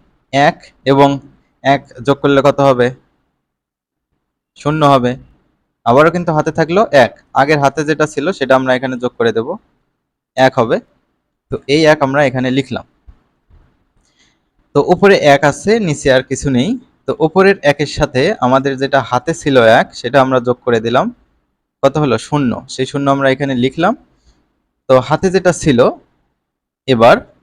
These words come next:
সেটা আমরা সামনে বসিয়ে দেব, কারণ যোগ করার মতো আর কিছুই নেই। তাহলে উত্তর হচ্ছে ওয়ান জিরো ওয়ান জিরো, আহ, পয়েন্ট ওয়ান ডাবল জিরো।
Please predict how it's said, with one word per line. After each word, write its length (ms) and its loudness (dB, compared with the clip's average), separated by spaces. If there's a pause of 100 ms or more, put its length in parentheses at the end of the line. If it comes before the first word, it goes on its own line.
(600)
সেটা 240 0
আমরা 180 0
সামনে 320 -2
বসিয়ে 340 0
দেব, 200 0
কারণ 280 2
যোগ 180 -2
করার 240 2
মতো 220 -2
আর 140 4
কিছুই 320 -6
নেই। 160 -2 (680)
তাহলে 400 2
উত্তর 380 -2
হচ্ছে 260 -2
ওয়ান 420 2
জিরো 320 2
ওয়ান 340 2
জিরো, 380 2 (640)
আহ, 300 -2 (560)
পয়েন্ট 500 0 (260)
ওয়ান 300 2 (240)
ডাবল 280 2
জিরো। 240 -8